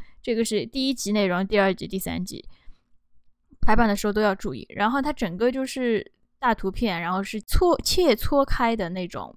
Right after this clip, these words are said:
摆放形式。那这个是我拿大的，哦，browser 来看。那我们来看一下，当我把这个 browser 的宽度变小的时候，大家看到有什么变化？目前为止还没有，目前为止还没有。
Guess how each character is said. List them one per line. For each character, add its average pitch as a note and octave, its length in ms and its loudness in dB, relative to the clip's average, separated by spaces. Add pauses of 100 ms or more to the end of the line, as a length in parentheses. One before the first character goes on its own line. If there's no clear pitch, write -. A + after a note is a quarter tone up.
摆 E3 120 -6
放 G3 180 -2
形 - 180 -10
式。 - 240 -10 (520)
那 D4 220 6
这 B3+ 180 0
个 C#4+ 100 0
是 D4+ 120 -2
我 G#3+ 260 4
拿 G3+ 200 -2
大 C#4 320 4
的， G3+ 360 0 (680)
哦， F#3 180 -6 (100)
browser A3 380 4
来 F3+ 120 0
看。 - 320 -4 (420)
那 D4 200 4
我 G#3+ 80 4
们 G#3 80 0
来 B3+ 100 4
看 B3 240 0
一 A3+ 40 2
下， A3+ 120 2
当 B3 220 2
我 G3 180 4
把 F3 160 -2
这 A3 120 -4
个 A3 80 0
browser G3+ 720 0 (840)
的 G#3+ 80 -12
宽 C4+ 360 2
度 C4 140 -2
变 C#4+ 200 -4
小 - 200 -2
的 G3+ 140 -4
时 - 120 -4
候， D3+ 60 -2
大 G3 60 0
家 G3+ 60 0
看 A3 180 -2
到 G3 80 -2
有 F3+ 100 0
什 F3+ 80 -8
么 F#3+ 80 -6
变 A3+ 220 -2
化？ F#3 340 -8
目 C#4 160 -4
前 G3 200 4
为 F#3+ 120 2
止 F#3+ 100 -4
还 F3+ 140 -8
没 F3+ 180 -4
有， - 240 -6 (840)
目 A#3+ 160 0
前 G3+ 200 -2
为 F3+ 120 -2
止 - 100 -12
还 F#3+ 160 -8
没 - 120 -8
有。 - 120 -14